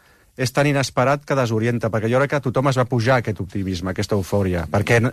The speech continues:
per necessitat de que tot anés millor, perquè crec que el Barça necessita, eh, que les coses vagin bé. Però, clar, quan, quan, eh, quan l'optimista ensopega tantes vegades pot arribar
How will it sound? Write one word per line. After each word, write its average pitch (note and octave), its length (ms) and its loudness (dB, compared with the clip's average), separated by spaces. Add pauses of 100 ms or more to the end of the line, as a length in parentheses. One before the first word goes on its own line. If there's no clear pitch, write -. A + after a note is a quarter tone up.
per B2+ 160 4
necessitat B2 640 0
de A2+ 100 -2
que G#2 120 -4
tot G#2 280 -6
anés G2+ 400 -2
millor, F#2+ 400 0
perquè F#2+ 240 -6
crec A2 160 0
que A#2+ 80 4
el A#2 60 4
Barça A#2+ 180 2
necessita, A#2+ 540 0
eh, - 840 -6
que G2 160 0
les F#2+ 160 -2
coses G2 240 0
vagin G2 320 0
bé. F#2 140 0 (720)
Però, A2+ 240 4
clar, C3 240 2
quan, G#2+ 480 0
quan, G#2 320 -2
eh, F#2 500 -4 (140)
quan G2 240 0 (160)
l'optimista G#2 800 0
ensopega A2+ 480 0
tantes A2+ 320 0
vegades A2+ 320 2
pot A#2 180 -4
arribar A2 340 0